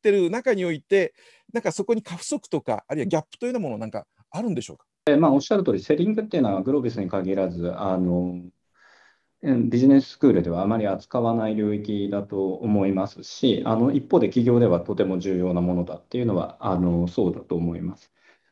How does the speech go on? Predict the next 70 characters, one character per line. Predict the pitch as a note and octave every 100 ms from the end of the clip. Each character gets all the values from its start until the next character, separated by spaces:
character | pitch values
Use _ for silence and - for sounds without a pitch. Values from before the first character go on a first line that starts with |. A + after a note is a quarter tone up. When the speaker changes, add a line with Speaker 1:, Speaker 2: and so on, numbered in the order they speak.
| -
Speaker 2:
あ | A2 A2
の、 | G#2+ G#2+ A2 A2+
た | A3
だ、 | E3 B2+ F#2+ -
あ | - G#2 G2+
の、 | G2 G2 G2
僕 | A2 C3 C3 G3+ G3+ G3+
は、 | F#3 F#3
ま | E3 E3+ C#3
あ、 |
企 | G#2 - D#3
業 | A#3+ C#4
に | C4+
と | B3+
っ |
て | - F#2
ビ | G2
ジ | B2
ネ | C#3
ス | C#3
ス | C3+
ク | - D3+
ー |
ル | G#2
の | F2 E2+ - - - _
教 | A#2 G#2+
育 | G#2+ G#2
が | G2
ど | G2
れ | A#2
く | D#3
ら | D#3
い | D3
有 | D3 C#3+
効 | D3 C3+
が、 | C3 C3 C3 -
有 | B2+ B2
効 | B2+ B2
性 | B2+ A#2
が | A2+
あ | A#2
る | G2
の | F2
か | F2
っ | -
て | -
い | E2+
う | E2+
こ | F#2
と | F2
に | F2+ F2
つ | G2
い | F2
て | F2+
は、 | F2+ G2 G2
も | F#2+
う |
人 | - C#3+
そ | -
れ | F3+ F#3
ぞ | C3+
れ | F2+ E2 - - _ -
だ | F#2+ F2+
と | F2
思 | E2+ F#2+
い | G#2
ま | A2
す | A2
け | F2+ E2
ど、 | F2+